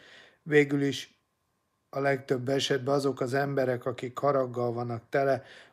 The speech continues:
magukkal szoktak ilyenkor vitatkozni, és lehet, hogy ez jó is nekik, mert segít feldolgozni a hétköznapi feszültségeket.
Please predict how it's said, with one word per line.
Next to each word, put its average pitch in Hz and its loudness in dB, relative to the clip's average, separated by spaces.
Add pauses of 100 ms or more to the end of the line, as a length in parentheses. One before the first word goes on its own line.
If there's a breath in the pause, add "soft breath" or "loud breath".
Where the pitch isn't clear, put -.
(100)
magukkal 135 0
szoktak 127 -4
ilyenkor 123 -4
vitatkozni, 147 0
és 123 -4
lehet, 135 4
hogy 123 -2
ez 117 -2
jó 131 6
is 117 -2
nekik, 135 -8
mert 117 -8
segít 123 -2
feldolgozni 113 -4
a 113 -8
hétköznapi 110 -6
feszültségeket. 117 -10